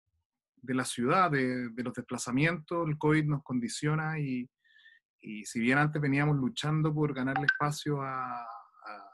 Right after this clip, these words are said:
los vehículos motorizados, eh, ¿cómo ves ahora que un poco, si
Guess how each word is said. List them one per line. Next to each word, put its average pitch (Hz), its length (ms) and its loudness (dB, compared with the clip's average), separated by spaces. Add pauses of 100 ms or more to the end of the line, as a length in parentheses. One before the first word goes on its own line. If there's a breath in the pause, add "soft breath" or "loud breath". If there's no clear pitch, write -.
los 104 140 -20
vehículos 139 720 -4
motorizados, 135 840 -6 (640 soft breath)
eh, 117 360 -10
¿cómo 160 240 0
ves 170 160 2
ahora 160 400 4
que 156 120 4
un 147 140 2
poco, 156 400 2
si - 160 -6